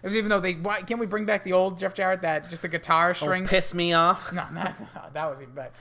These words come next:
Speaker 1: And he also said "slap nuts" last week on television. That's what he said in T N A.
Speaker 2: Ugh.
Speaker 1: Anyways, uh, in W C W. All right. So this is kind of our big topic of today. It, it, not as, you know, big. We're not gonna take forever to talk about it. Uh, but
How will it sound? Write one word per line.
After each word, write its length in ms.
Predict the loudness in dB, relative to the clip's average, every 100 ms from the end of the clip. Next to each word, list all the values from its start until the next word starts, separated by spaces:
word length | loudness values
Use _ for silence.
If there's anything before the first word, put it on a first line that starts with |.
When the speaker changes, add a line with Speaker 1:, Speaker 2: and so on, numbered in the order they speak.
| -4
Speaker 1:
And 80 | 0
he 60 |
also 180 | 2 0
said 220 | -2 0
"slap 320 | 0 2 0
nuts" 180 | 0 -4
last 240 | -2 -4 -6
week 80 |
on 120 | -8 -2
television. 440 | -2 -2 -4 -6 -12 -8
That's 200 | -4 -4
what 120 | -4
he 20 | -8
said 160 | -10
in 80 | -12
T 160 | -14 -14
N 100 | -14
A. 140 | -16 -20 -20 -4
Speaker 2:
Ugh. 40 |
Speaker 1:
Anyways, 540 | 2 2 2 0 -4 -6
uh, 100 | -4 -2
in 80 |
W 200 | -2 -4
C 100 | -6
W. 280 | -14 -14 -6
All 100 | 2
right. 180 | 2 2 -12 -20
So 260 | -6 -4 -4 -6
this 200 | -6 -6
is 60 |
kind 140 | 0 4
of 60 |
our 80 | 4
big 200 | 4 0
topic 280 | 2 2 0
of 100 | -8
today. 340 | -8 -6 -4
It, 100 | -6 -8 -14
it, 120 | -16 -18 -6
not 220 | -2 -2
as, 220 | -4 -8 -8
you 40 | -6
know, 80 | -6
big. 300 | -2 -2 0
We're 80 | 0
not 160 | 0
gonna 160 | -4 -8
take 200 | -6 -6
forever 300 | 2 2 2
to 80 | -2
talk 300 | 0 0 -2
about 260 | -6 -4
it. 160 | -4 -8 -12 -20 -2
Uh, 280 | 2 4 4 2
but 480 | 4 4 0 -10